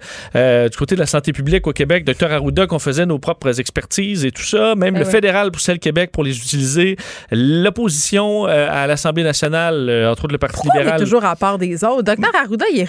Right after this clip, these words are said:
Speaker 2: rebelle ou quoi ? Il veut jamais se conformer, il veut jamais, euh, c'est comme le,
Speaker 1: Ben,
Speaker 2: le dernier des Mohicans de la santé publique. Qu'est-ce
Speaker 1: que
Speaker 2: qui se passe ?
Speaker 1: le gouvernement a fait un comité d'experts, alors, pour évaluer un peu ce dossier-là. Et là, ils arrivent avec leur rapport qui a été rendu public aujourd'hui.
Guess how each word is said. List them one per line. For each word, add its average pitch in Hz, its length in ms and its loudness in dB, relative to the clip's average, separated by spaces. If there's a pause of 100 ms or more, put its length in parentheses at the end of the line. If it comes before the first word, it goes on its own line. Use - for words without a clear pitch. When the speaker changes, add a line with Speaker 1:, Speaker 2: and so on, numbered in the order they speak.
Speaker 2:
rebelle 240 300 0
ou 175 60 -4
quoi ? 226 260 -2
Il 214 100 -2
veut 214 120 2
jamais 302 260 0
se - 60 -10
conformer, 208 480 -2
il 262 80 -2
veut 196 100 0
jamais, 226 540 0
euh, 175 400 -4
c'est 233 140 -6
comme 294 200 -2
le, 202 120 4
Speaker 1:
Ben, 190 100 6
Speaker 2:
le 254 60 0
dernier 311 200 -2
des 294 100 0
Mohicans 226 400 0
de 277 60 -6
la 226 80 0
santé 226 260 -2
publique. 262 360 -4
Qu'est-ce - 120 -4
Speaker 1:
que - 80 0
Speaker 2:
qui - 80 -10
se - 60 -12
passe ? 220 280 -4
Speaker 1:
le 170 240 2
gouvernement 240 640 2
a 156 40 4
fait 208 300 2
un 139 560 0
comité 233 380 0
d'experts, 156 680 -2
alors, 104 200 0
pour 120 220 -4
évaluer 131 460 0
un 139 80 0
peu 170 140 -4
ce - 140 -2
dossier-là. 139 540 2
Et 208 60 4
là, 262 120 2
ils 208 180 0
arrivent 190 300 0
avec 160 300 0
leur 170 320 2
rapport 160 600 0
qui - 80 -6
a 139 40 4
été 147 120 0
rendu 139 200 -2
public 151 300 -2
aujourd'hui. 131 540 -2